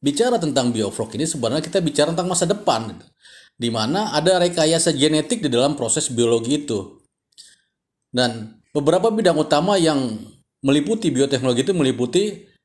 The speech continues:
rekayasa genetika, yaitu mengubah atau memanipulasi materi genetik organisme untuk mencapai,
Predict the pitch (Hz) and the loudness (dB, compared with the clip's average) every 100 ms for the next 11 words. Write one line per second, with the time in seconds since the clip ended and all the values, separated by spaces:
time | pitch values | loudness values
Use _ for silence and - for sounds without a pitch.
0 | _ _ 117 135 135 127 147 123 131 123 | _ _ -2 0 0 0 0 2 0 0
1 | 135 175 120 85 - 104 139 147 131 131 | 0 0 0 -4 -10 -6 -2 0 2 0
2 | 123 202 151 - 151 135 120 117 113 110 | 2 0 0 0 0 0 0 0 -2 -2
3 | 110 107 175 190 - - - _ 123 123 | -2 -2 -4 -8 -12 -20 -20 _ -2 2
4 | 185 196 156 123 120 117 139 135 120 113 | 2 2 2 2 0 -2 -4 -2 0 2
5 | 123 120 180 151 143 143 123 123 127 156 | 0 -2 -2 0 -2 -2 -2 0 0 0